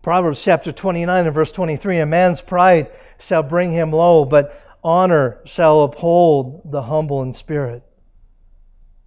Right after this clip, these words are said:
We must always give glory to God in everything in our lives. Everything.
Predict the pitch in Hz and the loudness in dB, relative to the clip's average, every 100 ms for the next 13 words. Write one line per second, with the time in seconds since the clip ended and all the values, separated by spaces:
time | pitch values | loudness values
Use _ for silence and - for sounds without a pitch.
0 | _ _ - 147 156 151 139 160 165 151 | _ _ -12 -6 -2 -2 0 2 2 2
1 | 120 110 - - _ _ _ _ _ _ | -4 -12 -20 -20 _ _ _ _ _ _
2 | _ 151 135 127 143 135 127 127 139 127 | _ -10 -10 -8 -8 -8 -10 -12 -12 -14
3 | 117 120 131 139 131 131 123 120 120 - | -14 -16 -16 -18 -18 -20 -20 -20 -20 -20
4 | - _ _ _ _ _ _ _ _ _ | -20 _ _ _ _ _ _ _ _ _
5 | _ _ _ _ _ _ _ _ _ _ | _ _ _ _ _ _ _ _ _ _
6 | _ _ _ _ _ _ _ _ _ _ | _ _ _ _ _ _ _ _ _ _
7 | _ _ _ _ 151 135 123 - 110 | _ _ _ _ -10 -8 -8 -10 -14